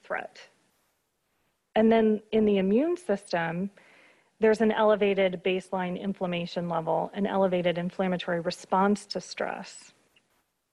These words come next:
as well. So it actually impacts, and if we go back real quick, you can see, so these adverse childhood experiences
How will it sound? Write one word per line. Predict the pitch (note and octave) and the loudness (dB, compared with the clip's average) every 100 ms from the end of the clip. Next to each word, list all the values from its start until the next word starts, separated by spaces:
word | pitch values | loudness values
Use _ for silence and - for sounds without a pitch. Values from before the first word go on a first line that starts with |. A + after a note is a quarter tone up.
| _ - | _ -12
as | F3+ | -6
well. | G3 F#3 G#3 - _ - - - _ | -6 -6 -8 -16 _ -20 -20 -20 _
So | A3 G#3+ | 4 4
it | - | 4
actually | A3 A3 A#3+ A3+ | -2 0 0 0
impacts, | A3 G#3 - F#3+ F3 F3+ - - - _ _ _ G#3 | 0 -4 -2 0 0 -4 -16 -20 -20 _ _ _ -10
and | G3 | -8
if | F#3 | -6
we | G3+ | -6
go | F#3 | -6
back | F3 G3 F3+ F#3+ - | -4 -6 -6 -10 -14
real | F3+ | -18
quick, | - E3+ F3+ - _ _ _ _ _ _ _ _ _ _ - C#4+ _ _ _ _ _ _ _ G#3+ | -14 -12 -12 -14 _ _ _ _ _ _ _ _ _ _ -20 -20 _ _ _ _ _ _ _ -16
you | |
can | - G3+ | -8 -8
see, | - A3 F#3+ F#3 | -4 -2 0 0
so | G#3+ | 0
these | G3+ G#3 - | 2 2 4
adverse | A3 A3 B3 A#3+ | 2 4 2 2
childhood | A#3+ A3 A3 G3+ | 2 2 2 -4
experiences | G3 - B3+ A#3+ G#3+ G3+ F#3+ F#3 F#3 | -6 -6 -2 2 2 2 0 2 -2